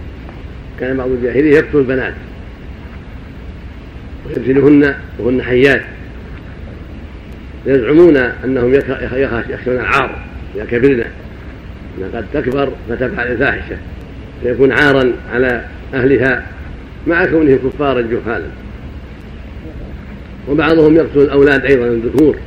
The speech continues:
خوف الفقر، كما قال جل وعلا: "ولا تقتلوا أولادكم من إملاق، لا تخشى خشية إملاق،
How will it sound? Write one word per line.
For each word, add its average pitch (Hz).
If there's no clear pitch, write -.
خوف 131
الفقر، 123
كما 113
قال 117
جل 117
وعلا: 120
"ولا 135
تقتلوا 123
أولادكم 123
من 160
إملاق، 139
لا 117
تخشى 123
خشية 139
إملاق، 143